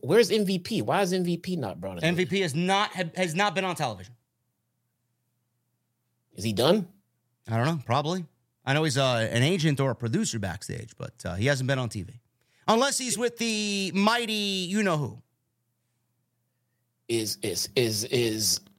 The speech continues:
Speaker 1: is Lashley still working in ring?
Speaker 2: Lashley
Speaker 1: Or he just
Speaker 2: worked Carlito last week, yeah.
Speaker 1: Okay, so it's, uh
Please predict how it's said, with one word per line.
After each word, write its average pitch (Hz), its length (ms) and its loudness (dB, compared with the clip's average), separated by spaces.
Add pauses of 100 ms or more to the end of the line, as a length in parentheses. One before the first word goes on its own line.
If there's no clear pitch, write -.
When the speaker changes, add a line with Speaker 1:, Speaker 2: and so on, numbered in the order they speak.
(400)
Speaker 1:
is 117 140 0
Lashley 123 380 2
still 123 320 4
working 131 380 2
in 143 240 0
ring? 98 240 -8 (920)
Speaker 2:
Lashley 185 460 2
Speaker 1:
Or 185 40 0
he 185 140 -2
just 175 100 -2
Speaker 2:
worked 190 240 0
Carlito 196 420 2
last 90 200 -10
week, - 140 -16
yeah. 107 120 -6 (760)
Speaker 1:
Okay, 90 220 -10
so 95 220 -4
it's, - 280 -6 (600)
uh - 100 -14